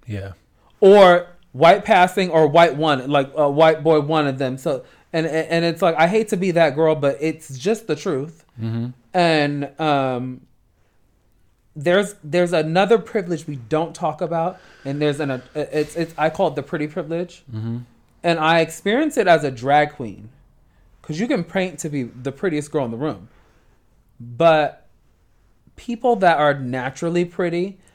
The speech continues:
Speaker 2: have a privilege that they often don't even recognize.
Speaker 1: Yeah.
Speaker 2: Because it's not something people want to talk about.
Speaker 1: Yeah.
Speaker 2: But it's something so real, and to me, it's fucking sickening.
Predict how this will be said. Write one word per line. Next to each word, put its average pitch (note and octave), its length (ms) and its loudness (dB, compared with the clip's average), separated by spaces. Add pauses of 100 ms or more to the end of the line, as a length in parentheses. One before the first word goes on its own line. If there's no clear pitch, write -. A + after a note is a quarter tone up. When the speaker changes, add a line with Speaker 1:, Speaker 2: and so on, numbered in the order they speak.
Speaker 2:
have D#3+ 220 -4
a D3 60 -4
privilege D#3+ 560 -4 (240)
that E3 320 2 (100)
they D3 260 -2
often E3+ 360 -2
don't D3+ 160 -4
even C#3 140 -4
recognize. A#2 760 -10
Speaker 1:
Yeah. G#2 240 -8 (260)
Speaker 2:
Because D#3 760 0 (880)
it's D3+ 260 -4
not D#3 320 -2
something D3+ 340 -6
people D3 320 -6
want C3 400 -6
to E3 80 -18
talk F3 200 -10
about. G#3 320 -10 (140)
Speaker 1:
Yeah. G#2+ 300 -8 (280)
Speaker 2:
But E3 260 2
it's D#3 180 -2
something E3+ 420 -4
so E3+ 400 2
real, D#3+ 640 0 (440)
and C#3+ 760 -2 (1000)
to D#3 120 2
me, F3+ 200 -2
it's A#2+ 240 -4
fucking B2 420 -8
sickening. G#2 640 -14